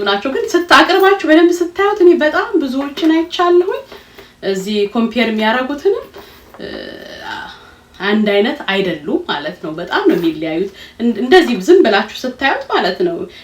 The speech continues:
ኤል ቪ ባይሆን ብለው ባይሰሩት ኖሮ ዝም ብሎ በኖርማል ወይ ሌዘር ነገር ወይ ካንቫስ ሆኖ ል-፣ ል-፣ በቃ ኖርማል የራሳቸው የሆነ የም-፣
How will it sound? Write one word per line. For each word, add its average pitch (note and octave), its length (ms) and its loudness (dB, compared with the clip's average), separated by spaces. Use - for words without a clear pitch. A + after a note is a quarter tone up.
ኤል G#3+ 240 4
ቪ A#3+ 220 -4
ባይሆን F3+ 500 -2
ብለው F3+ 260 -2
ባይሰሩት F#3+ 520 -4
ኖሮ A#3+ 160 -6
ዝም A#4+ 220 -8
ብሎ F#3+ 240 0
በኖርማል F3+ 640 -2
ወይ F#3 240 -2
ሌዘር F3+ 420 0
ነገር E3 400 -6
ወይ F#3 180 -2
ካንቫስ G3 520 -4
ሆኖ G3 180 0
ል-፣ G3+ 280 4
ል-፣ G#3+ 240 0
በቃ F#3 280 -6
ኖርማል G3 400 -2
የራሳቸው F3+ 600 -6
የሆነ E3 380 -8
የም-፣ F#3 300 -2